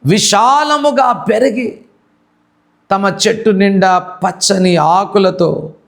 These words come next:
కాయలతో ఫలభరితులై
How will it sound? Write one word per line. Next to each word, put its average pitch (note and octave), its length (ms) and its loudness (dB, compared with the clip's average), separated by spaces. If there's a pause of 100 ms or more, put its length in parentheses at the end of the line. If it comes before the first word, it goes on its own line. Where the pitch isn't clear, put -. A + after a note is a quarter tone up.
(920)
కాయలతో B3 1000 0
ఫలభరితులై G#3 960 0